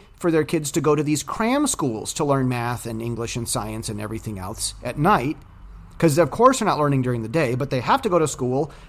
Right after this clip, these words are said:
during the day 'cause that's how we do it, and there's no pressure on the teachers to actually educate. It's, this is, this is going on in Taiwan. I mean, if, if the, and there's a business threat too.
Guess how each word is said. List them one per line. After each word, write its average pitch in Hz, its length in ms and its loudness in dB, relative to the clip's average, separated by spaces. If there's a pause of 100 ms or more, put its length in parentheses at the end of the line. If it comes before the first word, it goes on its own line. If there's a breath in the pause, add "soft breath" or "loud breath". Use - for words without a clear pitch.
during 139 200 6
the 127 80 2
day 127 180 0
'cause 107 180 -6
that's 170 240 0
how 175 160 6
we 143 120 2
do 170 260 6
it, 143 140 2
and 143 120 0
there's 139 160 0
no 220 180 6
pressure 196 380 2
on 190 80 4
the 185 40 2
teachers 139 380 -2
to 131 100 -2
actually 120 360 -4
educate. 95 400 -8 (180)
It's, - 380 0
this 254 240 4
is, 302 80 -4
this 269 200 0
is 320 120 0
going 320 320 6
on 330 180 2
in 143 80 -2
Taiwan. 156 480 -2 (600 soft breath)
I 139 40 -2
mean, 160 120 8
if, 190 180 4 (140 loud breath)
if 160 140 0
the, 160 100 2 (300)
and 185 120 6
there's 247 160 8
a 170 60 -2
business 311 420 4
threat 139 280 -2
too. 302 280 2